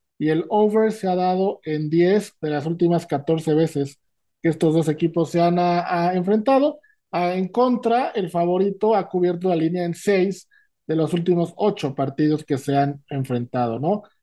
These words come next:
Y los Cowboys lo han hecho, han cubierto la línea contra Washington en las últimas seis de los últimos ocho partidos que han jugado. Entonces yo me voy a quedar con Dallas, mi querida voz. Yo sí creo que van a,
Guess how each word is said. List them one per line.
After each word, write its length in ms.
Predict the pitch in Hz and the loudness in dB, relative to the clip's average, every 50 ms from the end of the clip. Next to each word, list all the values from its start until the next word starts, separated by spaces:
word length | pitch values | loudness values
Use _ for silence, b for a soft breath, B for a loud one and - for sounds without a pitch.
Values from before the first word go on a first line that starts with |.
| _ - | _ -6
Y 140 | - 196 202 | -2 -2 0
los 200 | 208 214 202 208 | 0 0 -2 -2
Cowboys 520 | - - 233 233 220 202 214 220 233 214 202 | -2 0 2 2 2 2 0 0 0 -2 -4
lo 140 | 165 170 170 | -6 -4 -4
han 140 | 180 175 180 | -2 -2 -4
hecho, 360 | 170 175 - 190 202 - - - | -6 -4 -2 -2 -2 -2 -4 -2
han 160 | 175 170 175 170 | -2 -2 0 0
cubierto 340 | 175 175 170 165 - 175 | 2 2 2 2 2 0
la 60 | 160 156 | 2 2
línea 260 | 156 170 170 160 151 | 2 2 0 0 -2
contra 280 | - 175 170 170 180 | -2 -4 -2 0 0
Washington 600 | 160 160 156 143 156 160 156 - 180 190 190 190 _ _ _ _ _ _ - | 2 2 0 0 -2 -4 -2 0 0 0 0 -2 _ _ _ _ _ _ -8
en 80 | 147 147 | -6 -4
las 140 | 147 135 143 | -4 -2 -2
últimas 400 | 170 165 - 175 170 165 151 135 | -4 0 0 2 2 2 -2 -2
seis 360 | - 165 156 165 180 175 - | 0 0 2 2 2 0 -2
de 100 | - 143 | -4 -2
los 200 | 135 139 131 - 156 | -2 -2 -4 -4 -6
últimos 540 | 151 151 - 156 156 156 160 156 - _ _ - | -8 -4 -2 -2 0 0 -2 -4 -6 _ _ -6
ocho 380 | - 156 151 156 - 160 160 | -2 -2 -2 0 -2 -6 -2
partidos 580 | - - 120 - - 139 143 143 147 143 - _ _ _ _ _ _ _ _ _ _ - | -2 -4 -4 -2 -2 0 0 0 0 -2 -6 _ _ _ _ _ _ _ _ _ _ -10
que 60 | 151 | -8
han 100 | 139 147 | -8 -8
jugado. 440 | - - 254 285 330 349 311 254 214 | -4 -4 -2 2 2 2 2 2 0
Entonces 420 | 196 190 196 220 226 220 233 220 202 | -2 0 -2 -2 -2 -2 -4 -4 -2
yo 100 | 233 262 | 0 0
me 80 | 254 | 2
voy 120 | 233 226 220 | 0 0 0
a 60 | 226 | 0
quedar 220 | 214 214 208 202 | -2 -4 -4 -4
con 180 | - 165 160 160 | -6 -8 -2 0
Dallas, 380 | 180 190 196 202 202 196 - | 0 2 2 2 0 -2 -4
mi 100 | 180 170 | -10 -6
querida 260 | - 175 180 185 175 165 | -2 0 0 2 2 2
voz. 280 | 170 196 214 202 - - | 2 2 0 -2 -2 -2
Yo 120 | 196 196 | -2 0
sí 120 | 196 185 175 | 0 -2 -2
creo 160 | 190 185 180 | -2 -2 -2
que 100 | - 165 | -2 0
van 220 | 160 165 165 170 | 0 0 0 0
a, 300 | 165 160 156 143 135 - | -2 -2 -4 -6 -8 -10